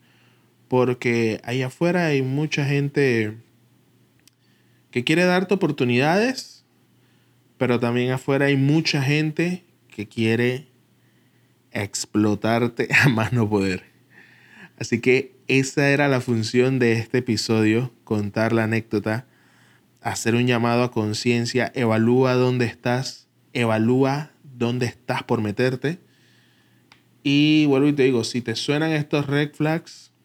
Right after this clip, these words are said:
o sea, de salida sobre trabajo, un montón de trabajo de muchos puestos en una sola persona.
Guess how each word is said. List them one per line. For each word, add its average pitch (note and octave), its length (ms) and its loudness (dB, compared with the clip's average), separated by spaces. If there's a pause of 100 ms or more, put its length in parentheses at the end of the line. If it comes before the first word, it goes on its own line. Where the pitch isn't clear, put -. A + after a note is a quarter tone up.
(380)
o - 40 -20
sea, G2+ 360 -4 (520)
de C3+ 80 -2
salida C#3 420 -2
sobre A#2+ 600 0
trabajo, A2 680 -2
un B2+ 260 -2
montón B2+ 800 0 (120)
de C3 220 -2
trabajo B2 760 -2 (1400)
de A2 240 2
muchos C#3+ 440 0
puestos D3+ 400 -2
en A#2 80 0
una A2+ 180 0
sola A2+ 220 -2
persona. - 440 -10